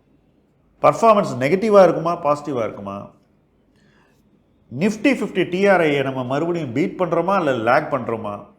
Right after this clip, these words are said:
இதையெல்லாம் நீங்க எக்ஸ்பீரியன்ஸ் பண்ண போறீங்க. சில நேரங்கள்ல சில முடிவுகளை நம்ம எடுக்கிறதுக்கு சில காரணங்கள் இருக்கும். இன்னைக்கு என்ன காரணம்னாக்கா, இந்த முடிவுகளுக்கு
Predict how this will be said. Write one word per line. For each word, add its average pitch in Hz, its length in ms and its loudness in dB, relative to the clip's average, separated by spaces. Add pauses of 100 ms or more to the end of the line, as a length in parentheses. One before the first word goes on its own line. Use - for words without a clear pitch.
(240)
இதையெல்லாம் 123 460 -6
நீங்க 127 460 -12 (720)
எக்ஸ்பீரியன்ஸ் 117 500 -8
பண்ண 95 160 -16
போறீங்க. 90 440 -20 (2250)
சில 127 300 -4
நேரங்கள்ல 160 920 2
சில 113 320 -4
முடிவுகளை 135 520 0
நம்ம 107 300 -8 (380)
எடுக்கிறதுக்கு 131 840 -4
சில 117 260 -8
காரணங்கள் 120 500 -2
இருக்கும். 101 360 -18 (960)
இன்னைக்கு 180 440 -4
என்ன 156 200 -2
காரணம்னாக்கா, 113 800 -4 (220)
இந்த 117 240 -10
முடிவுகளுக்கு 113 840 -10